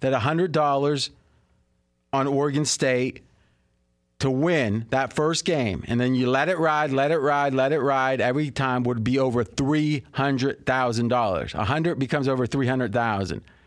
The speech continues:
That's how unlikely this run has been. Now, KenPom, who does a power ranking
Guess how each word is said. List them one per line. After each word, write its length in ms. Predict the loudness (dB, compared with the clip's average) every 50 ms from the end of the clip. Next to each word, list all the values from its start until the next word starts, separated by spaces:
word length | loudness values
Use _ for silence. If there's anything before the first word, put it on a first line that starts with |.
| _ _
That's 200 | -2 0 0 0
how 180 | 0 0 0 0
unlikely 680 | 0 0 2 2 2 2 0 0 0 0 0 0 0
this 240 | 0 0 -2 0 0
run 220 | 0 0 2 2
has 160 | 0 -2 -2 -2
been. 260 | -4 -4 -4 -4 -6 -10 -16 _ _ _ _ _ _ _ _ _ _ _ _ _ _
Now, 120 | -4 -4 -2
KenPom, 680 | 0 -2 0 0 0 0 0 0 0 2 0 0 0
who 80 | 0
does 240 | 0 0 0 0 0
a 60 | -2
power 360 | -2 -2 -2 0 0 0 2 2
ranking 640 | 2 0 0 0 -2 -2 -2 -2 0 0 -2 -4